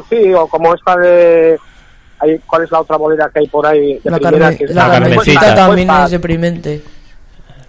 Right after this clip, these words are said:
Speaker 1: No, pero la de Cuesta,
Speaker 3: La de la
Speaker 1: Cuesta,
Speaker 3: Casa
Speaker 1: por
Speaker 3: de los
Speaker 1: ejemplo,
Speaker 3: Bolos.
Speaker 1: también es muy, sí.
Speaker 2: Joder,
Speaker 1: La de Cuesta
Speaker 2: la
Speaker 1: no,
Speaker 2: Casa
Speaker 1: que
Speaker 2: de los
Speaker 1: no hay
Speaker 2: Bolos es una
Speaker 1: para dejar
Speaker 2: broma.
Speaker 1: una abierta.
Speaker 2: Es una broma esa bolera.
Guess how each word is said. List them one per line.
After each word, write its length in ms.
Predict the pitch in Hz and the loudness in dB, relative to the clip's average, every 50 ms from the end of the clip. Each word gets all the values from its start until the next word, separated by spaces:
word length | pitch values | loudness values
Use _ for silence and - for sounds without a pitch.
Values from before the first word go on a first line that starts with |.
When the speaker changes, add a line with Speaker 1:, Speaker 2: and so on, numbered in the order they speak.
| - - - | -20 -10 -4
Speaker 1:
No, 160 | 156 180 185 165 | -2 -2 -2 -2
pero 200 | - 147 147 147 | -2 -2 -2 -2
la 120 | 143 143 | -2 -4
de 60 | 147 | -4
Cuesta, 320 | - - 165 - - 202 - - | -2 -2 -2 -2 -2 -4 -2 0
Speaker 3:
La 180 | 135 123 120 | 2 2 2
de 40 | 117 | 2
la 100 | 117 117 | 2 0
Speaker 1:
Cuesta, 100 | - 139 | 0 0
Speaker 3:
Casa 60 | 139 - | 0 2
Speaker 1:
por 100 | 143 131 | 2 2
Speaker 3:
de 0 | |
los 0 | |
Speaker 1:
ejemplo, 180 | 123 123 139 | 2 2 2
Speaker 3:
Bolos. 120 | 139 135 - | 2 2 0
Speaker 1:
también 160 | 110 170 180 | 0 -2 -2
es 60 | 156 | 0
muy, 180 | 175 196 190 - | 2 0 0 0
sí. 120 | - 170 | -2 -10
Speaker 2:
Joder, 280 | 151 - - 175 170 160 | -10 -4 -2 0 2 2
Speaker 1:
La 40 | |
de 60 | 151 160 | 2 2
Cuesta 200 | 190 180 151 180 | 2 2 2 0
Speaker 2:
la 120 | 175 165 | 2 2
Speaker 1:
no, 140 | 170 175 160 | 2 2 2
Speaker 2:
Casa 240 | - 180 - 196 190 | 2 2 2 2 4
Speaker 1:
que 60 | 185 | 4
Speaker 2:
de 20 | |
los 100 | 185 175 | 4 4
Speaker 1:
no 60 | 175 | 4
hay 60 | 175 180 | 4 4
Speaker 2:
Bolos 160 | 180 175 170 | 4 2 2
es 60 | 165 170 170 | 0 0 0
una 80 | 165 160 | 0 0
Speaker 1:
para 60 | 160 160 165 | 2 2 2
dejar 40 | 160 | 2
Speaker 2:
broma. 160 | 160 156 147 | 0 0 -2
Speaker 1:
una 100 | - 226 | -2 -4
abierta. 580 | 220 220 240 226 - 262 269 285 294 302 277 - - - - - - - - - - | -4 -4 -4 -6 -4 -4 -4 -4 -4 -6 -8 -10 -12 -18 -20 -20 -20 -20 -20 -12 -6
Speaker 2:
Es 120 | - 185 185 | -4 -2 0
una 200 | 202 196 196 190 | 0 2 2 2
broma 280 | 185 190 185 175 160 156 | 4 2 2 2 0 0
esa 120 | 151 165 | 0 -2
bolera. 480 | 156 156 156 156 151 151 147 151 151 | -2 -2 -2 -4 -4 -4 -4 -6 -8